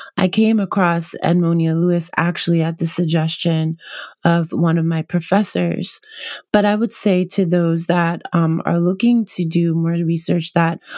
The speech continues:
of course, your professors and those around you will be able to provide you with ideas and point you into the direction of different people that you might be able to research, or not only people, but literatures, et cetera.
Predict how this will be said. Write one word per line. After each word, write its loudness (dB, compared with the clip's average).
of 0
course, 0
your 2
professors 0
and 2
those 0
around 0
you 0
will 4
be 2
able 0
to -2
provide 0
you 4
with 0
ideas 2
and 0
point 0
you 2
into 0
the -2
direction 2
of -2
different 2
people 2
that -2
you 2
might 0
be 2
able 0
to -6
research, 0
or 2
not -2
only 0
people, 0
but -2
literatures, 0
et -6
cetera. -2